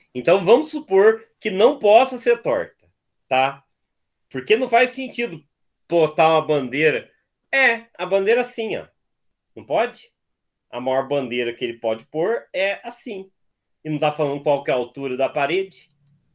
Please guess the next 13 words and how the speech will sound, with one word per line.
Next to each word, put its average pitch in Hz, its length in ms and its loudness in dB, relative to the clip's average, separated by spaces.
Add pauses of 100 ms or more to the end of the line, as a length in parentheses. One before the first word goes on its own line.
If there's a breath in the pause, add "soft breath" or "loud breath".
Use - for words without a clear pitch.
(280)
Só 175 200 0
que 160 120 -8
eu 214 80 -2
suponho 202 460 2
que 220 80 4
a 220 60 6
parede 208 480 4
não 226 200 0
tenha 233 360 4
trinta 220 420 -4
metros. 185 680 -2 (440 loud breath)
Você 180 200 2
concorda? 190 680 4